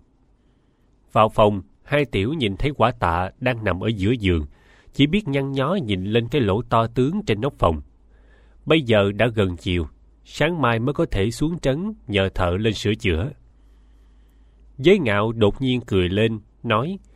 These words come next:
"Vậy cũng tốt, hôm nay là ngày rằm, ban đêm có thể ngắm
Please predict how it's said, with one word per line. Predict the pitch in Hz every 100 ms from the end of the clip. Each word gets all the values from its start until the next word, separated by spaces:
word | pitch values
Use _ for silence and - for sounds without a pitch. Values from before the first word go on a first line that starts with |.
| _ - _ - - -
"Vậy | 104 107
cũng | - 110
tốt, | 147 190 233 - _ _ _
hôm | - 156 160
nay | 156 143
là | 104
ngày | 95 92 92
rằm, | 95 87 80 _ - -
ban | 139 143 139
đêm | 147 139
có | 160
thể | - 113
ngắm | 139 160